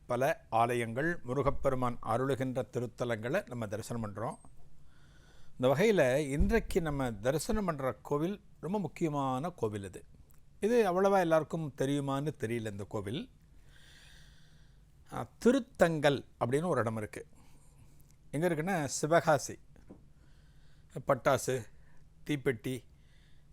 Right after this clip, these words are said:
இதுக்கெல்லாம் புகழ்பெற்ற தலம் சிவகாசி. அந்த சிவகாசியிலேருந்து அஞ்சு கிலோமீட்டர் தொலைவுல திருத்தங்கல், விருதுநகர்லேருந்து இருபது கிலோமீட்டர்.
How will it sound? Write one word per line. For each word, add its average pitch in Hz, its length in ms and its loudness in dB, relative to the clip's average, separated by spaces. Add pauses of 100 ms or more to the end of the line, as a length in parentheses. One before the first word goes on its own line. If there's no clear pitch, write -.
(520)
இதுக்கெல்லாம் 175 420 2
புகழ்பெற்ற 160 520 2
தலம் 151 600 0 (100)
சிவகாசி. 135 560 2 (1300)
அந்த 165 380 4
சிவகாசியிலேருந்து 208 880 6
அஞ்சு 196 400 2
கிலோமீட்டர் 165 500 2
தொலைவுல 143 420 0 (180)
திருத்தங்கல், 139 520 -2 (1800)
விருதுநகர்லேருந்து 220 840 6
இருபது 180 380 6
கிலோமீட்டர். 113 520 -2